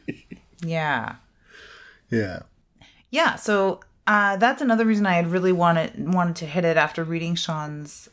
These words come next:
Speaker 1: uh, essay in the Canadian horror film. Also just 'cause it's super fun to get some Cronenberg in, finally.
Speaker 2: Mm-hmm, mm-hmm. Yeah, yeah, yeah. I know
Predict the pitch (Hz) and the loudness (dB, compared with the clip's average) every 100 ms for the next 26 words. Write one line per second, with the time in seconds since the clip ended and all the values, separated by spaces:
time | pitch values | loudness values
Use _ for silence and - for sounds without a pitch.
0 | - 151 139 143 147 - 131 123 _ _ | -12 -10 -10 -10 -12 -14 -14 -16 _ _
1 | _ _ - 160 143 - - - - 50 | _ _ -12 -10 -10 -14 -18 -16 -16 -12
2 | - 147 147 151 - 55 50 165 170 - | -14 -14 -14 -14 -14 -16 -14 -16 -18 -20
3 | - _ - - 185 233 220 156 156 - | -20 _ -12 -2 0 4 2 2 -6 -8
4 | 156 - - 185 170 165 156 160 147 _ | -12 -12 -8 -6 -8 -8 -8 -8 -10 _
5 | - 160 151 - 147 - 147 160 160 147 | -18 -10 -10 -10 -14 -14 -12 -10 -10 -10
6 | 147 143 147 _ - 170 180 123 123 101 | -12 -14 -20 _ 0 2 2 2 0 0
7 | - 123 151 123 95 107 110 101 101 101 | -4 0 2 2 4 4 4 2 -4 -4
8 | 107 143 147 143 | -2 2 4 4